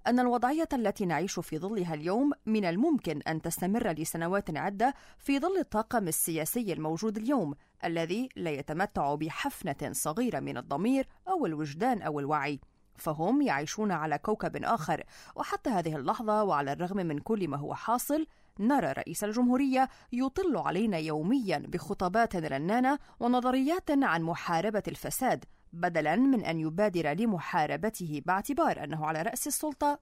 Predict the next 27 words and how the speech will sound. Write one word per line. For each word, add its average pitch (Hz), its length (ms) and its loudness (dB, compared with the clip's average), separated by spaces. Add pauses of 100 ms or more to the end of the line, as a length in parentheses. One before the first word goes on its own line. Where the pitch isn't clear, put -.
في - 140 -6
البلاد. 123 480 -4 (360)
أضاف: 320 520 2
"القصر 226 520 0
الجمهوري 202 480 0
اليوم 233 460 2 (100)
ليس 185 400 -2
مكاناً 233 500 0
لحل 180 520 -2
مشاكل 220 460 -2
اللبنانيين، 247 720 4 (320)
وإنما 160 520 2
هو 196 320 0
خلية 190 400 -2 (100)
نحل 226 380 0 (200)
من 165 160 0
أجل 165 240 -2
التركيبات 165 680 -2
الانتخابية، 165 840 -2 (360)
ونحن 170 400 -2
نفهم 226 400 -2
تماماً 226 520 0 (360)
أن 240 160 2
تنشغل 247 560 0
أي 175 280 -2
شخصية 180 500 -4 (120)
سياسية 226 680 0